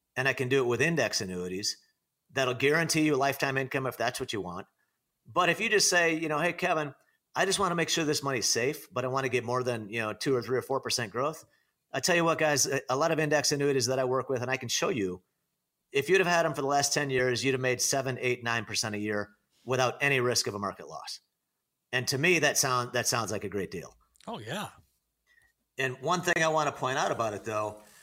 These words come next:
Speaker 1: a lot of people are getting into annuities because they want the lifetime income.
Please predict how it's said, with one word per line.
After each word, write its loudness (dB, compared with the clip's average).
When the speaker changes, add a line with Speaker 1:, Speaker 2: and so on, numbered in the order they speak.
Speaker 1:
a -2
lot 4
of 0
people 2
are 0
getting 0
into -2
annuities 0
because -4
they 0
want -2
the -4
lifetime -2
income. -4